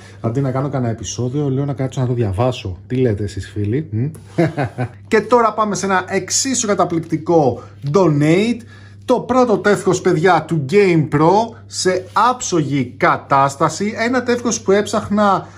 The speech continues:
αρκετά τον τελευταίο χρόνο και το είχα χάσει μέσα από τα χέρια μου αρκετές φορές, γιατί δεν είχα προλάβει και τα λοιπά,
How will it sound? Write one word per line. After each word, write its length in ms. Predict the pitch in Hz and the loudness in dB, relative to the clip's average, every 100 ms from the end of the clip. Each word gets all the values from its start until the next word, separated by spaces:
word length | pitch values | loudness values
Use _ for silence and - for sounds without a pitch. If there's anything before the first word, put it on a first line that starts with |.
| - | -2
αρκετά 540 | 160 160 170 165 220 220 | 0 2 0 2 0 0
τον 180 | 160 147 | -2 -2
τελευταίο 560 | 147 127 - 170 156 | -2 -2 0 2 2
χρόνο 540 | - 131 143 180 202 202 | 2 0 2 2 0 -2
και 120 | 170 | 0
το 100 | 160 | 0
είχα 140 | 151 139 | -2 0
χάσει 280 | 165 160 151 | 0 0 -2
μέσα 200 | 156 160 | -2 -2
από 80 | 156 | -4
τα 80 | |
χέρια 380 | 110 151 147 143 | -2 -4 -2 -2
μου 160 | 135 131 | 0 -2
αρκετές 300 | 120 135 120 | -2 -4 -2
φορές, 320 | 131 143 180 | -2 0 2
γιατί 160 | 156 156 | 0 -2
δεν 120 | 143 | -2
είχα 160 | 139 | -2
προλάβει 400 | 127 120 156 170 | 0 0 2 2
και 80 | 135 | -2
τα 100 | 127 | -4
λοιπά, 460 | 120 117 175 180 | -4 0 2 0